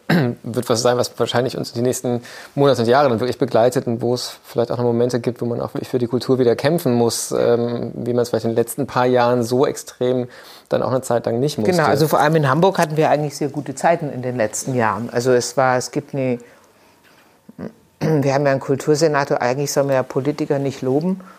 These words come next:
Speaker 2: Da bin ich aber nicht verdächtig, deshalb kann ich's auch tun, der sehr,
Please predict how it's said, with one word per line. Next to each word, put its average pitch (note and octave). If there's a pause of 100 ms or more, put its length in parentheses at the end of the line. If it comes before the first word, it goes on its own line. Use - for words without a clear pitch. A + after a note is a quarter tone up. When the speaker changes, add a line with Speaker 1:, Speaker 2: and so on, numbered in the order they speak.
(760)
Speaker 2:
Da C#3+
bin D3
ich D3
aber C3+
nicht C#3
verdächtig, C#3+
deshalb C#3
kann C3
ich's B2+
auch -
tun, G3+ (720)
der D3+
sehr, D#3+